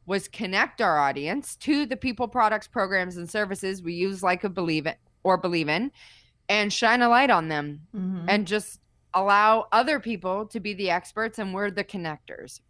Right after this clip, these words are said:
Speaker 1: which is actually our true skill set. Just showing up, building community, creating, building audience, building attention, and so getting behind some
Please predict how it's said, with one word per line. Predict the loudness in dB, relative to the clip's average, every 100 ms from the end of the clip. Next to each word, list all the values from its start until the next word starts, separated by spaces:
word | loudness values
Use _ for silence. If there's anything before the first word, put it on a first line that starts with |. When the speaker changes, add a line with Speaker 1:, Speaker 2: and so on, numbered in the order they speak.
| -8
Speaker 1:
which | -6
is | -2 2
actually | 2 0 -6 -10 -10 -10 -4
our | -4
true | -4 -10
skill | -10 -8 -8
set. | -6 -6 -6 _ _ -20 _ _
Just | -8 -8 -8
showing | -10 2 2 2 2
up, | 2 0 -4 _ _ 2
building | 4 4 0
community, | -4 -4 -4 -4 -6 -8 _
creating, | -4 0 2 0 -4 -6 0
building | 2 2 2
audience, | 2 2 -2 -4 -14 _ _ -2
building | 0 0 -2
attention, | -2 -4 -6 -8 -6 -6 -6 -12 _ _ _ _ _
and | -6
so | -4 -8 -10 _ -14 0
getting | 2 4 2
behind | 0 2 2 0 -4 -14 _ _ _ _
some | -8 -6 -6 -8